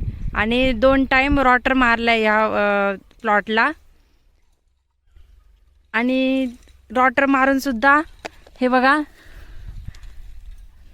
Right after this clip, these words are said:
अजून बारीक नाही झालेली माती, एकदम कडक आहे बघा.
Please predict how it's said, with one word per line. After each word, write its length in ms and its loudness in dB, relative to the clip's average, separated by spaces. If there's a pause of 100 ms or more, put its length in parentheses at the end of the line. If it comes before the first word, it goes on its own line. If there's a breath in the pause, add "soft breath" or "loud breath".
(160)
अजून 580 -4
बारीक 300 2
नाही 180 4
झालेली 360 2
माती, 420 -2 (1080 soft breath)
एकदम 340 -2
कडक 200 2
आहे 240 0
बघा. 240 -2